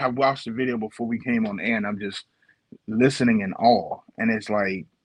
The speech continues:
no lies told. And I told y'all, I don't know when we talked about it, I think it was in the WhatsApp chat. I said, you know, this guy went from probably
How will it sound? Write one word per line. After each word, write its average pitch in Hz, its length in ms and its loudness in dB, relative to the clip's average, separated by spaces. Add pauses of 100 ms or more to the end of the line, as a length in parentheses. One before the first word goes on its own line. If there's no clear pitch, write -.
(260)
no 123 180 4
lies 123 420 8
told. 135 560 -2 (640)
And 110 720 -4 (880)
I 131 140 4
told 131 300 2
y'all, 117 720 2 (120)
I - 60 -4
don't 135 120 -2
know 117 60 -2
when 117 180 -2
we 113 100 0
talked 110 280 -6
about 95 200 -8
it, 98 40 -8
I 98 40 -12
think 131 160 -4
it 110 80 -4
was 104 120 -8
in 107 80 -6
the 101 60 -6
WhatsApp 101 480 -6
chat. 95 160 -6
I 95 100 -4
said, 110 340 -2
you 117 120 -4
know, 95 320 -6 (440)
this 131 160 -2
guy 127 180 2
went 120 240 2
from 113 280 -4
probably 113 600 -2